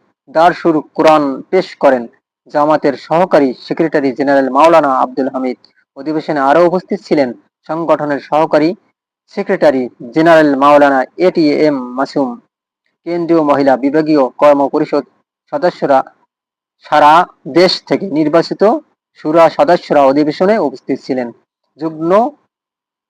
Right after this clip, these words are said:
শিক-, রিপোর্ট উপস্থাপনায় বিভিন্ন সাংগঠনিক বিষয় নিয়ে অধিবেশনে আলোচনা করা হয়। জামাতের অনেক নেতা আওয়ামী লীগ সরকারের জেল, জুলুম ও নির্যাতনের ধৈর্যের সঙ্গে সহ্য করেছেন বলে উল্লেখ করেন দলের আমির।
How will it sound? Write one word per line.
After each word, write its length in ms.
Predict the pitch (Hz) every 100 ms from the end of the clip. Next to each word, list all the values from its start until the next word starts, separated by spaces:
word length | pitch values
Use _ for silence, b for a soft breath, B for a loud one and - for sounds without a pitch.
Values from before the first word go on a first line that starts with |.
| _ _ _
শিক-, 600 | - 165 - _ _ 143
রিপোর্ট 360 | 160 190 185 -
উপস্থাপনায় 720 | 147 170 - 180 151 131 123 _ _ _
বিভিন্ন 360 | 156 165 160
সাংগঠনিক 680 | 143 143 143 139 131 139 123
বিষয় 300 | 135 175 160
নিয়ে 260 | 156 208 - _ _
অধিবেশনে 540 | 139 139 131 170 190 294
আলোচনা 400 | - 135 131 127
করা 180 | - 123
হয়। 180 | 127 - _ _ _ _ _ 131
জামাতের 420 | 151 165 180 180
অনেক 280 | 156 196 170
নেতা 300 | 160 147 131
আওয়ামী 420 | - 139 151 160
লীগ 180 | 165 -
সরকারের 640 | _ 151 156 - 156 143 131 - _ _ -
জেল, 280 | 151 147
জুলুম 280 | 123 143 143
ও 100 | 139
নির্যাতনের 600 | 135 143 143 143 143 135
ধৈর্যের 460 | 120 147 139 147 123 _ _ _ -
সঙ্গে 280 | 151 143 139
সহ্য 380 | - 131 113 123
করেছেন 420 | 131 127 135 123
বলে 180 | 127 123
উল্লেখ 360 | 127 127 127 -
করেন 300 | 165 143 120 _ _ 143
দলের 300 | 135 131 123
আমির। 240 | 120 117